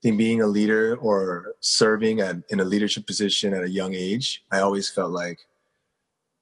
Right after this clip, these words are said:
having a name that speaks for itself is gonna be the most effective ways to make an impact.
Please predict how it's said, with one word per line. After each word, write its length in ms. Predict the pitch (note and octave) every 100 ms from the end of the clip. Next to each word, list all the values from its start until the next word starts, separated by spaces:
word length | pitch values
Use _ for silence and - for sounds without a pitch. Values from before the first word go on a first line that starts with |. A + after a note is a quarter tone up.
| _ _
having 520 | - A2+ G#2+ A2+ A2 G2+
a 40 |
name 500 | G2+ G2+ G#2 G#2+ G#2
that 380 | F#2 F2 F2 -
speaks 380 | - - A2 -
for 160 | G2
itself 440 | F#2 - G2 G2 F#2+
is 100 | -
gonna 180 | G2
be 80 | F#2
the 120 | F#2+
most 420 | F#2+ F#2+ F#2 - A2
effective 460 | - G2+ - F#2
ways 420 | F#2+ F#2 F#2 F2+
to 140 | - F#2
make 200 | F#2 -
an 80 | -
impact. 460 | F3 - G3+ -